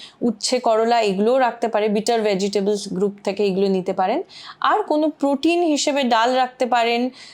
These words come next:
আহ, সয়াবিন রাখতে পারেন, মাছ, মাংস তো আছেই। ডিম যদি খান, কুসুমটা limited to two days a week। ডিমের সাদাটা যেটা আছে, সেটা তো everyday খেতে পারেন as a source of good protein।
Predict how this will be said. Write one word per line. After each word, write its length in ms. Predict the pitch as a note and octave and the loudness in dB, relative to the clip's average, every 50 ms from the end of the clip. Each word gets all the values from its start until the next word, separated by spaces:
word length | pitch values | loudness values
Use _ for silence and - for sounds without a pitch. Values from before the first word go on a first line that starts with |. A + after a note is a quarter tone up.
| - _ | -20 _
আহ, 200 | - E3+ E3+ F3 | -4 -2 -2 -2
সয়াবিন 520 | F3+ - C4+ C4 B3+ C4 B3+ C4 C4+ C4 B3+ | 0 0 0 2 2 2 2 2 0 2 2
রাখতে 300 | B3 A#3 A3+ A#3 - A#3+ | 0 0 -2 -2 -4 0
পারেন, 420 | A3+ A#3 A3 A3 A3 A3+ A3+ A3 | 0 0 2 2 0 0 0 0
মাছ, 400 | G#3+ G#3+ A3 A3 A3+ A3+ - - | 0 0 0 0 -2 -2 -2 -2
মাংস 300 | A3+ A3 G#3+ G3+ - - | -2 -2 -2 -4 -4 -4
তো 140 | A#3 A#3 A#3 | -2 0 0
আছেই। 460 | A3 G3+ G3 G3+ - B3 C#4+ E4+ F4+ - - - - _ - | 0 0 0 -2 -2 -2 -2 -2 -2 -6 -16 -20 -18 _ -2
ডিম 320 | F3+ F#3+ C4 D4 D#4+ E4 | 0 0 2 2 2 2
যদি 240 | D#4 E4 D#4+ D#4 D#4+ | 2 2 2 0 -2
খান, 340 | D#4 - - D4+ D#4 E4+ F4 | -2 -2 -4 -2 -2 -2 -4
কুসুমটা 580 | E4+ - C4 A#3 - C#4+ C4+ C4+ C4 C4+ C#4 C4+ | -2 -2 -2 -2 0 -2 -2 -2 0 0 0 0
limited 380 | C4 A#3+ A#3 A#3+ A3+ C4 C4 C4+ - - | 2 0 0 0 0 -2 -4 -4 -4 -6
to 60 | B3+ | -4
two 180 | A#3+ C4 A#3+ A3 | -2 0 0 2
days 260 | G3 G#3+ G#3+ G#3 G3+ | 2 2 0 2 0
a 80 | A#3+ A#3+ | 0 0
week। 200 | A#3 D4 G4+ - - - - - - _ - | 2 0 0 -2 -4 -10 -18 -20 -20 _ -4
ডিমের 440 | F3 F#3 F#3+ G3 G#3 G#3 G3+ G3+ - | 0 0 2 2 0 0 -4 -6 -6
সাদাটা 760 | - - - F3+ E3+ F3+ F#3 F#3+ A3+ A3 A3+ A3+ A3+ - - - _ - | -6 -2 -2 0 0 0 0 2 2 2 2 2 0 -2 -6 -8 _ -4
যেটা 240 | G#3 A3+ A3 A#3+ A#3+ | -4 0 2 2 0
আছে, 180 | A#3+ A#3+ D4+ | 2 0 -4
সেটা 200 | D4 - - B3 | -4 -4 -6 -4
তো 140 | A3+ A#3+ A#3+ | -2 -2 0
everyday 460 | - G#3+ G3 F3 F#3 G3 G#3+ G3 A3 | 2 0 0 0 0 -2 0 0 -2
খেতে 260 | G#3+ - - F#3 - G3+ | -2 -2 -4 -4 -4 -2
পারেন 320 | G3+ G#3 A3+ D#4 A4 G#4+ | -2 0 0 2 2 2
as 100 | E4+ B3+ | 0 0
a 100 | A3 G#3+ G#3 | -2 -2 -2
source 220 | - G3 F#3 F#3 - | -2 -2 -2 -2 -2
of 300 | C#4 D#4+ - - F#3+ F3+ | -4 -4 -4 -6 -2 -2
good 160 | A3 B3 A#3+ - - | -2 -2 -2 -2 -4
protein। 340 | E3 D#3 D#3 - D3+ D#3 - | -4 -4 -2 -4 -6 -6 -8